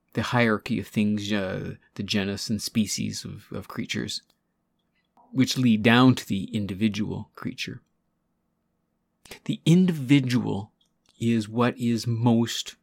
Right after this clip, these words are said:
real. So, he really wants to point out that this primary substance does not admit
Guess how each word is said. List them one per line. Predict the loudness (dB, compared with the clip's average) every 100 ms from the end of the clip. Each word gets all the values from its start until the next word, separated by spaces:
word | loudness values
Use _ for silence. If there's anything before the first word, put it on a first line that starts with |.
| _
real. | -12 -4 -2 2 0 -2 -10 _ _ _ _ _ _ _ _ _ _ _ _ _
So, | 0 6 8 6 2 -16 _ _ _ _ _ _ -6
he | 0 2
really | 4 4
wants | 2 0
to | -4
point | 0 2
out | 2 -2 -8 _ _ _ -6
that | -6 -6 -20 _ _ _ _ _ _ -20 _ _ -20 -2
this | 2 2 0 _ _ _ _
primary | 2 6 8 6 6
substance | 4 2 0 0 -8 -8 -12 -16 _ _ _
does | -8 -2
not | 0 2 0 -4 _ _
admit | -6 -2 -2 -4 -10